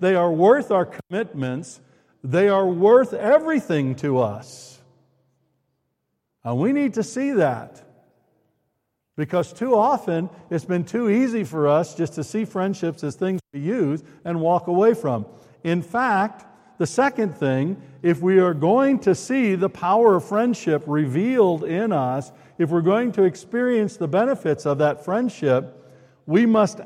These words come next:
actively resist worldly notions of friendship. And I'd like to challenge that I think that the majority of notions in the minds of Christians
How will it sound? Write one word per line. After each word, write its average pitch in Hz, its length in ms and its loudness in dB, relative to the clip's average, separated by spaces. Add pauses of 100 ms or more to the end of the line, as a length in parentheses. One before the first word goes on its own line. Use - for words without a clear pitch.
actively 170 960 -2
resist 160 1040 2 (320)
worldly 214 640 4
notions 180 720 0 (160)
of 165 140 -4
friendship. 190 580 -6 (1600)
And 139 100 -4
I'd 202 180 0
like 285 240 -2
to 151 180 -2 (140)
challenge 175 560 -4
that 156 200 -4
I 233 240 -4
think 170 380 -4 (340)
that 156 480 -2
the 151 120 0
majority 156 760 0
of 165 160 2
notions 165 560 -2
in 170 140 0
the 175 80 0
minds 208 400 2
of 220 160 4
Christians 139 920 -6